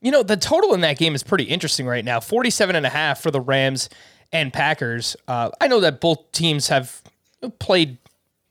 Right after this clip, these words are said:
pretty solid defense so far this season, but, uh, it was actually a little bit surprising for me. Um, could potentially be a shootout there between Rodgers and Matt Stafford. I'll just mention Tom Brady again. He's seventy-six hundred. The Colts defense obviously could be had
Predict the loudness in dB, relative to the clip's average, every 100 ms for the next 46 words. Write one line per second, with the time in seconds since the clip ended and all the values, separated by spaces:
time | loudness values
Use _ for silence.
0 | _ 0 2 4 4 4 2 0 2 0
1 | 0 -2 -2 0 2 2 2 0 -2 2
2 | 0 0 -4 -20 -12 0 2 4 2 0
3 | 0 2 2 4 2 2 0 0 0 0
4 | -4 -4 -4 -2 -2 -2 -6 -2 -2 -2
5 | _ -2 -2 0 0 0 0 2 2 2
6 | 0 -2 -4 -4 0 0 0 -2 -6 -14
7 | -20 -12 -4 -2 0 0 0 0 0 0
8 | 0 0 0 0 0 0 2 2 2 0
9 | 0 -2 -2 0 0 0 -2 -2 0 2
10 | 2 2 -2 -14 -10 -4 -2 0 0 0
11 | 2 0 0 0 0 2 -2 -2 -4 -2
12 | 2 2 2